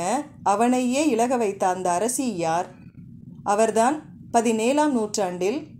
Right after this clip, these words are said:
மைசூர் நாயக்கர் வம்சத்தில் தோன்றிய சென்னம்மா ஆவார். சிறு வயதிலேயே சென்னம்மாவிற்கு நிர்வாகத்திறன் இருந்தது. அதனால் தன் அண்ணனோடு சேர்ந்து கேளடி என்ற பிரதேசத்தை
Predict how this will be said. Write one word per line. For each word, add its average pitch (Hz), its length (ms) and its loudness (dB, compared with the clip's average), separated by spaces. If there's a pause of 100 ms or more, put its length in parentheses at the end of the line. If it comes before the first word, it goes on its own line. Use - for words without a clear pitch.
மைசூர் 294 460 2
நாயக்கர் 208 420 0
வம்சத்தில் 226 560 -2
தோன்றிய 214 680 -2 (320)
சென்னம்மா 269 480 2
ஆவார். 165 440 -2 (720)
சிறு 359 300 2
வயதிலேயே 233 960 2 (120)
சென்னம்மாவிற்கு 247 960 0 (320)
நிர்வாகத்திறன் 302 720 2
இருந்தது. 175 640 -2 (420)
அதனால் 226 560 0 (340)
தன் 254 200 4
அண்ணனோடு 269 440 2
சேர்ந்து 233 680 0 (360)
கேளடி 302 400 2
என்ற 220 240 -2
பிரதேசத்தை 226 800 -2